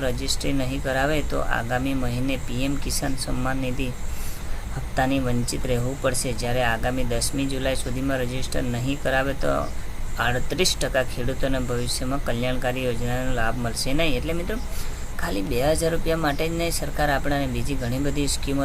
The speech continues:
તમારે ટ્રેક્ટર લેવો હોય, તાડપત્રી લેવો હોય, ઘણી બધી છે, એટલે તેમાં પણ એને ઇન્વોલ્વ કરશે, ખાતર પાણી માટે પણ, દવા દારૂ માટે પણ. એટલે મિત્રો તમારે ફાર્મ રજિસ્ટર કરવું ફરજિયાત છે મિત્રો. ભલે તમે બે હજાર રૂપિયાનો તમે લાભ લેતા હોય, ના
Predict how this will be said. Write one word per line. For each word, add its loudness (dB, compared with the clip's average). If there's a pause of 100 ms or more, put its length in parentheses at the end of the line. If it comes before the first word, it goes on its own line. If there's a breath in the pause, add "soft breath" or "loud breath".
તમારે 0
ટ્રેક્ટર -2
લેવો 2
હોય, 0
તાડપત્રી 0
લેવો 2
હોય, 0
ઘણી 0
બધી -4
છે, -2
એટલે 2 (100)
તેમાં 0
પણ 2
એને 2
ઇન્વોલ્વ 2
કરશે, 2 (100)
ખાતર -2 (100)
પાણી 0
માટે 2
પણ, -4 (880 loud breath)
દવા 2
દારૂ 2
માટે -2
પણ. -2
એટલે -2
મિત્રો -2 (100)
તમારે 0 (120)
ફાર્મ 0
રજિસ્ટર 0
કરવું 0 (120)
ફરજિયાત -2
છે 0
મિત્રો. -2 (500 loud breath)
ભલે 2
તમે 2
બે 4
હજાર 2
રૂપિયાનો 0
તમે 2
લાભ 0
લેતા 0
હોય, 0 (100)
ના 2